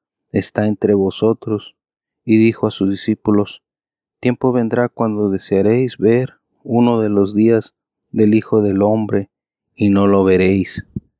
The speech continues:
Amén. Y sigue diciendo, "Y os dirán, 'Helo aquí,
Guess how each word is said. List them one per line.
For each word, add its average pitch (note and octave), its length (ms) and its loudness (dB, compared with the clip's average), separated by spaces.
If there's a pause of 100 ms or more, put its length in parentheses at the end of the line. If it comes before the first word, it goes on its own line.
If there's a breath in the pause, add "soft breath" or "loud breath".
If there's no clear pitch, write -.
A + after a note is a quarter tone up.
(480)
Amén. F#2+ 560 0
Y G2 340 -2
sigue G#2 240 0
diciendo, G#2 680 -2
"Y G#2 160 -2
os G#2+ 100 0
dirán, G#2 320 -2
'Helo A2+ 220 -2
aquí, B2+ 420 -2